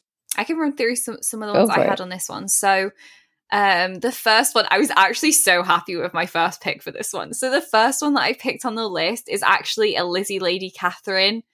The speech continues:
Speaker 1: pick, um, and that is You Need
Speaker 2: Yes.
Speaker 1: to Calm Down. <laughs> Because I just, I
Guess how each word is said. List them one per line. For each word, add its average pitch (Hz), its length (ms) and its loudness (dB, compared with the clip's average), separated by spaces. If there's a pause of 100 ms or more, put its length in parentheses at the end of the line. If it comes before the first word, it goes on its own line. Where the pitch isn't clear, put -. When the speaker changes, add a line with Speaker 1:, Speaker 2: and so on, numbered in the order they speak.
(300)
Speaker 1:
pick, 277 520 0 (300)
um, 185 320 4
and 190 200 -2
that 185 160 2
is 220 200 -2
You 196 120 -6
Need 190 160 -6
Speaker 2:
Yes. 190 180 4
Speaker 1:
to 202 60 -2
Calm 190 240 2
Down. 180 460 2
<laughs> - 60 -2 (1500)
Because 381 380 2
I 381 180 2
just, 349 300 -2
I 262 300 4